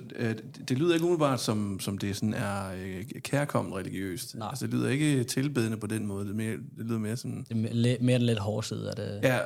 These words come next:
Speaker 1: og, og som om der er nogle... Øh, altså, de bruger en masse symbolik derfra, øh, The Nails. Det er selvfølgelig noget, øh, stigmata, cross,
Speaker 2: Ja.
Speaker 1: øh, og sådan noget, ikke?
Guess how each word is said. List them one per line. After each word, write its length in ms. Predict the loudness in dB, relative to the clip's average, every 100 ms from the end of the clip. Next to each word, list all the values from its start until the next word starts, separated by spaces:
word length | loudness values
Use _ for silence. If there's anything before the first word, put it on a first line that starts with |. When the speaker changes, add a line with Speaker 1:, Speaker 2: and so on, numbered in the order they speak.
| -2
Speaker 1:
og, 520 | -2 0 0 0 -2
og 140 | -2 0
som 120 | 2
om 160 | 2 2
der 60 |
er 100 | 0
nogle... 280 | -2 -2 -2 -2
Øh, 80 | -6
altså, 360 | -10 -12 -8
de 60 | -4
bruger 140 | 0
en 40 | 2
masse 160 | 2
symbolik 600 | 0 -2 0 2 2 0 -4
derfra, 460 | -2 0 -2 -6 -6
øh, 220 | -4 -4
The 120 | -4 -2
Nails. 320 | 0 0 -2
Det 60 | -4
er 20 |
selvfølgelig 360 | -4 -2 0 2
noget, 480 | 0 -2 -4 -6 -8 -12 -12 -12 -14 _ -16
øh, 80 | -12
stigmata, 720 | -8 -6 -4 -4 -2 -2 -2 -6 -10
cross, 460 | -2 0 2 -2
Speaker 2:
Ja. 60 | -4
Speaker 1:
øh, 240 | -6 -8 -12 _ _
og 60 | -8
sådan 60 |
noget, 80 | -4
ikke? 140 | -6